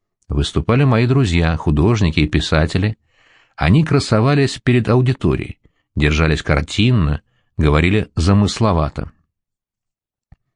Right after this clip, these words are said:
Детские рисунки — это явление счастья. Они излучают добро. Выступали мои бывшие ученики.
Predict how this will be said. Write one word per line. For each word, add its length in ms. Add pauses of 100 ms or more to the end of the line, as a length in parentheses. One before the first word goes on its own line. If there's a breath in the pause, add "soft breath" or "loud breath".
(240)
Детские 540
рисунки — 560 (360 soft breath)
это 200
явление 420
счастья. 580 (520)
Они 440
излучают 680
добро. 480 (720)
Выступали 640
мои 240
бывшие 460
ученики. 640